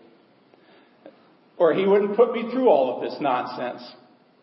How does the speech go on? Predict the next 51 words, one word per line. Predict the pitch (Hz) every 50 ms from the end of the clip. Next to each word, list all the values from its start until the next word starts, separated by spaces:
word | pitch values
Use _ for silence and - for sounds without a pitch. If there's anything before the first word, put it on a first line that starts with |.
| _ _ _ _ _ _ _ _ _ _ _
Sometimes | - 269 294 285 269 277 262 220 208
I | 202 190 190 -
think, | 208 202 202 202 - -
"Well, | 208 208 214 - - 208
you | 208
know, | 220
I'm | 214 190 190 - 233
only | 269 285 285 - -
getting | - 214 214 208 196
what | 185 185 185
I | 185 180 175 170 156
deserve." | 139 - 160 151 139 123 113 - - - - - - - - - _ _ _ _ _ _ _ _ _ _ _ _ _ _ _ _ _ _ _ _ _ _ _ _ _ _ _
And | - 139
sometimes | - - 247 - - - - 190
in | 170
my | - 165 160 - -
arrogance, | 190 196 196 185 180 - - - - - -
I | 156 139 139 139 -
think | 180 175 175
to | -
myself, | 147 151 143 139 - 170 165 147 131 - -
"Well, | 165 156 131 120 - - - -
you | 196 202
know, | 175
you've | 151 165 202 202
earned | 185 160 151 151 147 151
three | 165 165 165
master's | 156 156 156 170 160 - 160 151 -
degrees | 151 139 160 170
and | 180 165
the | 147 -
doctor, | 156 156 160 147 160 156
you | 165 156 190 233
ought | 247 185
to | -
be | 165
able | 160 156 147 139
to | - -
figure | 185 143 156
this | 170 220 233 - -
one | 165 147
out | 151 156 151 147
by | 147 139
yourself. | 139 143 143 147 - 214 220 - -
You | 247
don't | 262 233 131 127
need | 151 156 143 147
God. | 156 156 156 151
God, | 165 214 220 220 - - - - - - -
you, | 233
you | 254